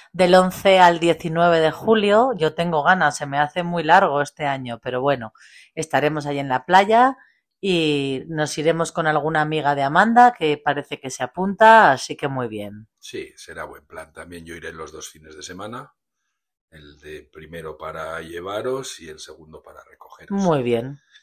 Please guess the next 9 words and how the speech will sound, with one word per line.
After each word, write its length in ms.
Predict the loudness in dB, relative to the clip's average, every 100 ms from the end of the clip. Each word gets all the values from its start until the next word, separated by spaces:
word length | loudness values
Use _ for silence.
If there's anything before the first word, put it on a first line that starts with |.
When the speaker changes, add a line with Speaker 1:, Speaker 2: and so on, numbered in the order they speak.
| _ _ _
Speaker 2:
Luego 220 | -2 0
hay 100 | 0
un 80 | -2
par 160 | -6 -6
de 140 | -6
campamentos 840 | -8 -8 -10 -12 -14 -10 -8 -8 -10
urbanos 560 | -10 -8 -8 -10 -14
en 120 | -12
Soria. 580 | -10 -6 -6 -6 -8 -12